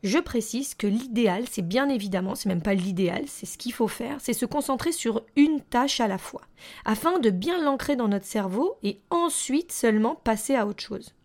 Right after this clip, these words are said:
Seulement une fois que cette première nouvelle habitude sera bien enregistrée, si je puis dire, dans notre routine. On sait tous, autant qu'on est,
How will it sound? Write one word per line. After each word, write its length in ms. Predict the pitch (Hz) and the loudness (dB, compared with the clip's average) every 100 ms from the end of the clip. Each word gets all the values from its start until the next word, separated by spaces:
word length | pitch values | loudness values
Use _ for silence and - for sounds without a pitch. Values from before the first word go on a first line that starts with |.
| _ | _
Seulement 520 | - - 254 233 262 | -4 6 8 8 6
une 120 | 254 202 | 6 6
fois 200 | - - | 4 2
que 200 | 262 254 | 2 0
cette 300 | - 202 _ | 0 -4 _
première 580 | - 220 220 254 359 269 | 2 6 6 4 2 0
nouvelle 260 | 233 220 | 2 4
habitude 460 | 202 190 - 339 339 - - - | 2 0 2 2 2 -4 -20 -20
sera 400 | - - 233 233 | -12 0 4 4
bien 220 | 247 247 | 6 4
enregistrée, 500 | 226 220 202 196 - | 4 2 0 -4 -6
si 140 | 170 - | -6 -8
je 80 | - | -4
puis 140 | 208 | -2
dire, 180 | 180 175 | 0 0
dans 100 | 180 | -2
notre 220 | 170 - | -4 -6
routine. 260 | - - - _ _ _ _ | -12 -12 -18 _ _ _ _
On 100 | 247 | -2
sait 180 | 233 254 | 0 -2
tous, 460 | - 294 381 - - | 0 4 4 2 -6
autant 240 | 240 247 | -4 -4
qu'on 200 | 220 220 | 0 0
est, 220 | 233 320 | 2 0